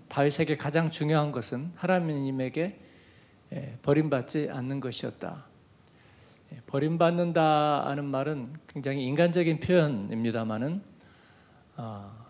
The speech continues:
생명의 원리로 생각하자면, 어, 생명의 근원과 끊어지지 않았다, 그렇게 볼 수 있겠습니다. 어, 저희 교회, 에, 그 마당에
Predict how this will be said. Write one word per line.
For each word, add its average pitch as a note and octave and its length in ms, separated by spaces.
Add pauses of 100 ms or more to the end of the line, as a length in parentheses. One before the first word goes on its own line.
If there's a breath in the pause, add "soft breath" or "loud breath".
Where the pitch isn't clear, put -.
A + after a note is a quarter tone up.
생명의 G3+ 480
원리로 C#3 640
생각하자면, D3 960 (100)
어, - 160
생명의 G#3+ 520
근원과 D#3+ 640
끊어지지 G#3 480
않았다, C#3 440
그렇게 - 300
볼 A#2 140
수 - 140
있겠습니다. A#2 600 (920 loud breath)
어, A2+ 200
저희 D#3 300
교회, C#3+ 260
에, A#2 640
그 A2+ 260 (140)
마당에 C#3 720